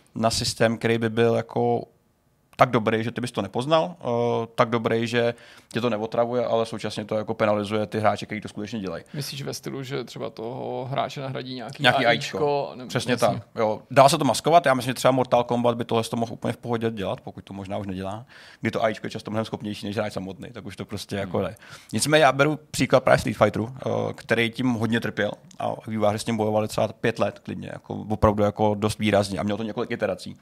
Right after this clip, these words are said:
Speaker 3: Mhm.
Speaker 1: A jo, ta první je taková, že se skutečně jako upravil matchmaking tak, aby se párovali tyhle lidi mezi sebou. To znamená, já jsem prostě otravnej, prohrávám, odpojím se,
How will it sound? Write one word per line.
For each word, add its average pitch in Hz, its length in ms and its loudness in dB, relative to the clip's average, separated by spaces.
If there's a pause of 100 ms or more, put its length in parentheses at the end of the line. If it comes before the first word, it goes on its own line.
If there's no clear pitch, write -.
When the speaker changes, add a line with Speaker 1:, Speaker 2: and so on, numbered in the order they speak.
(200)
Speaker 3:
Mhm. 123 160 -12 (200)
Speaker 1:
A - 80 4
jo, 104 380 4
ta 151 100 10
první 147 240 6
je 175 60 8
taková, 127 380 10
že 131 300 10
se - 120 -2
skutečně 120 360 2
jako 123 440 4
upravil 120 320 8
matchmaking 117 460 0
tak, 113 120 -2
aby 113 100 0
se 123 120 -4
párovali 110 380 6
tyhle 113 220 -4
lidi 110 160 -4
mezi 110 160 -4
sebou. 98 280 -10 (200)
To 104 80 -14
znamená, 104 240 4
já 104 140 2
jsem 110 120 -2
prostě 107 260 -8
otravnej, 123 540 0 (100)
prohrávám, 110 440 4
odpojím 104 300 -6
se, 107 180 -2